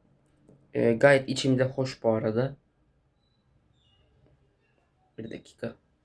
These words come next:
Yavaştan videoyu kapatayım. Mutfağa girecekler var. Şunu bitireyim dedim.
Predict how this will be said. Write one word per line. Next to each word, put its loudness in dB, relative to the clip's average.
Yavaştan 0
videoyu 0
kapatayım. 0
Mutfağa 2
girecekler 4
var. -2
Şunu -2
bitireyim 2
dedim. 0